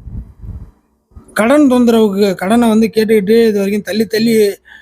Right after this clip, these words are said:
இருந்த நபர்கள் இப்போதைக்கு உங்கள்ட்ட நெருக்கமா வந்துருவாங்க. கடன் பிரச்சனை, நீங்க எதுக்கு வாங்கல, ஏன் வாங்கல, அதெல்லாம் ஒரு பக்கத்துல இருந்தாலும், கடன் விஷயங்கள் கொஞ்சம் கேப், டிஸ்டன்ஸ்ல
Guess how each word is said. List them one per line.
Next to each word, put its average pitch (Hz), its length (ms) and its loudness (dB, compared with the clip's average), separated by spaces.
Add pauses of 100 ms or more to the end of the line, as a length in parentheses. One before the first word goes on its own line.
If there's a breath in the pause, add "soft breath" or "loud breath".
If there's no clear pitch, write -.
(240 loud breath)
இருந்த 214 280 2
நபர்கள் 202 460 0
இப்போதைக்கு 208 280 2
உங்கள்ட்ட 202 240 0
நெருக்கமா 196 420 0
வந்துருவாங்க. 131 440 -12 (1000)
கடன் 196 280 0
பிரச்சனை, 151 380 -4 (1160)
நீங்க 135 180 0
எதுக்கு 196 220 2
வாங்கல, 190 380 2
ஏன் 185 180 2
வாங்கல, 180 240 0
அதெல்லாம் 175 400 -2
ஒரு 165 400 -6
பக்கத்துல 160 320 -10
இருந்தாலும், 151 600 -6 (880)
கடன் 208 280 2
விஷயங்கள் 214 640 0 (140)
கொஞ்சம் 180 220 -6
கேப், 196 280 0
டிஸ்டன்ஸ்ல 196 720 0